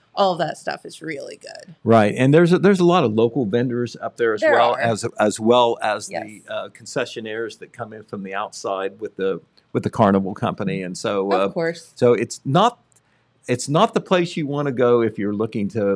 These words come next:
Speaker 2: lose a few pounds.
Speaker 1: If you're
Speaker 2: But,
Speaker 1: on
Speaker 2: you
Speaker 1: a
Speaker 2: know, it's only,
Speaker 1: diet
Speaker 2: it's only once a year, the fair.
Speaker 1: It is. See, it's, and that's the thing. You just gotta kinda just go with it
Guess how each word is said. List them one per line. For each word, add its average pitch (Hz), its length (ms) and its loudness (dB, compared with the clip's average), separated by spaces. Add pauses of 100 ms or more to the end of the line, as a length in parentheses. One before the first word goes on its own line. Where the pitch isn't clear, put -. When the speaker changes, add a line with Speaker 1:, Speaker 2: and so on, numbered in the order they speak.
Speaker 2:
lose 120 220 -2
a 101 60 -8
few 104 200 -10
pounds. 95 380 -4
Speaker 1:
If - 80 -20
you're 233 100 8
Speaker 2:
But, 320 140 8
Speaker 1:
on 381 80 4
Speaker 2:
you 269 60 6
Speaker 1:
a - 20 8
Speaker 2:
know, 220 160 10
it's 220 100 6
only, 226 220 10
Speaker 1:
diet 185 160 8
Speaker 2:
it's - 100 6
only 247 220 10
once 175 320 4
a 151 40 4
year, 110 280 0
the 110 100 -2
fair. - 380 -6
Speaker 1:
It 330 180 0
is. 277 240 -2
See, 381 220 -4
it's, - 200 -6
and - 200 -6
that's 392 180 -4
the 254 120 -2
thing. 156 320 -6
You 202 120 -8
just 247 220 -10
gotta 208 280 0
kinda 185 400 -6
just 165 300 -10
go 160 220 0
with 165 240 -2
it 160 180 -4